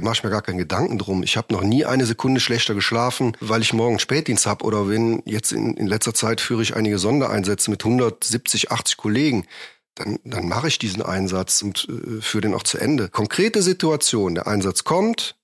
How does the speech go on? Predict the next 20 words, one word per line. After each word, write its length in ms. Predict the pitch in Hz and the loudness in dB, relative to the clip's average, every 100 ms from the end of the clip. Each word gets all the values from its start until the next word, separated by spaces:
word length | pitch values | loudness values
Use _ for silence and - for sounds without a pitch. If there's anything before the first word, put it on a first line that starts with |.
| _ _ _ _ | _ _ _ _
die 80 | 107 | -6
Kollegen 400 | 123 113 117 107 | 0 2 2 2
drehen 220 | 104 98 | 2 2
sich 200 | 95 - | 2 2
rum. 360 | 170 220 226 - | 4 4 2 0
"Udo, 460 | 147 165 165 160 147 | 2 4 4 4 2
hast 220 | 135 - | 2 2
du 20 | |
den 140 | 117 113 | 2 2
Einsatz 400 | 135 131 117 113 | 4 4 2 2
im 160 | 107 | 0
Auge?" 500 | - 151 170 175 165 | 2 2 4 4 2
"Ja." 380 | 117 127 151 165 - | 2 2 4 2 2
"Lesen 340 | 120 131 127 | 2 2 2
wir 60 | 117 | 2
den 20 | |
kurz 300 | - - - | 0 0 2
durch, 400 | 151 165 - - | 4 4 2 0
geh 140 | 113 107 | 0 2
raus, 520 | 131 151 170 - | 2 2 2 0